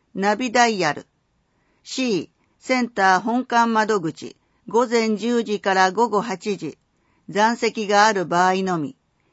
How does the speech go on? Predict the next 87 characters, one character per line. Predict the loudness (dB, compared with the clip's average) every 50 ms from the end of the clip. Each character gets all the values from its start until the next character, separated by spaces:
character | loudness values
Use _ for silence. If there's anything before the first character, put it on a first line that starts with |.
| _ _ -8
D、 | -4 -2 0 0 0 -2 -4 -8 _ _ _ _
チ | -16 -16 -6
ケ | -2 -2 -2
ッ | -2 -4 _ _
ト | 0 0 0
ピ | -2 -4 -2 0 0
ア。 | -2 -4 -8 _ _ _ _ _ _ _ _ _
ホ | _ -4 -2 0 0
ー | 0
ム | 0 -2 -2
ペ | -2 0 2 2 0
ー |
ジ | 0 0 0
ア | 0 0
ド | 0 -2 -4
レ | -4 -6 -8
ス、 | -12 -18 _ _ _ _ _ _ -2
エ | -2 -2
イ | -2 -2
チ | -4 -6 -6 -4
テ | -2 -2
ィ | -2 -2 -2
ー | -4
テ | -4
ィ | -4 -4 -4
ー | -4
ピ | -4 -4 -2 0 0
ー | -2
エ | -2
ス | -2 -4 -4 -4
コ | -2 -2 0
ロ | 0 0 0
ン | -2 -4
ス | -4 -2
ラ | 0 0 0
ッ | 0
シ | -2 -4 -6
ュ | -6
ス | -6 -4 -2
ラ | 0 0 0
ッ | -2
シ | -4 -6 -4 -4 -4
ュ | -4 -8 _
テ | -6 -4
ィ | -4 -4 -4
ー |
ド | -2 -2 -2 -2
ッ | -4 _
ト | _ -2 -2 -2
ピ | -2 -4 -4 -4 -4 -4 -2
ー | 0
ア | 0 0
イ | 0 -2 -2
エ | 0 0 0 0
ー | 0
ド | 0 -2 -4
ッ | -4 -4 _
ト | -2 -2 0
ジ | 0 0 0
ェ | 0 0
ー | -2 -4
ピ | -6 -4 -4 -4
ー | -4
ス | -4 -2
ラ | 0 0 0
ッ |
シ | 0 -4 -12 -14 -14
ュ。 | -14 -16 _ _ _ _ _ _ _ _ _ _ _ _ _ _ _ _ _ _ _ _ _ _ _ _ _ _ _ _ _ _ _ _ _ _ _ _ _ _ _ _ _ _ _ _ _ _ _ _ _
ミ | -2 0 2
ュ | 2 2 2
ー | 2
ジ | 0 -4
ッ | -6 -6 _
ク | -6 -6 -6
シ | -2 -2 0
ェ | 2 2
ア | 2
リ | 2 2 0
ン | -2 0
グ | -2 -2 -2
フ | -2 -2
ェ | -2
ス | -2 -4 _
テ | -6 -4
ィ | -2
バ | -2 -4
ル。 | -4 -6 -12